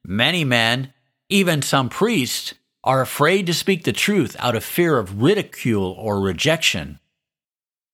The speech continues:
Every Catholic man is called to instruct the ignorant and admonish sinners. This is a spiritual work of mercy. See the Catechism, paragraph twenty-four forty-seven. Believe.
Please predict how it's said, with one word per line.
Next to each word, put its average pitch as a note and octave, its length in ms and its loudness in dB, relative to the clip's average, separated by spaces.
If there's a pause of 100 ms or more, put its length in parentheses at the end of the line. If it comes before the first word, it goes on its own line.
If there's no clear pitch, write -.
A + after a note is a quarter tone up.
(140)
Every C3+ 240 0
Catholic C#3+ 420 -2
man C#3 320 2
is B2 220 -4
called A2 680 0
to A#2+ 180 0
instruct D3 460 0
the A2+ 180 -4
ignorant F3 440 0 (140)
and A2 140 0
admonish A2 560 0
sinners. B2 560 -2 (300)
This D3 520 0 (120)
is A#2+ 160 -2
a A2 80 -2
spiritual F3 600 0
work D3+ 200 2
of G#2+ 140 0
mercy. A#2+ 460 0 (720)
See A#3 220 2
the A3 100 4
Catechism, B2 640 0
paragraph G#2 580 2
twenty-four D3 720 0
forty-seven. A#2+ 840 -2 (1120)
Believe. G#2 520 0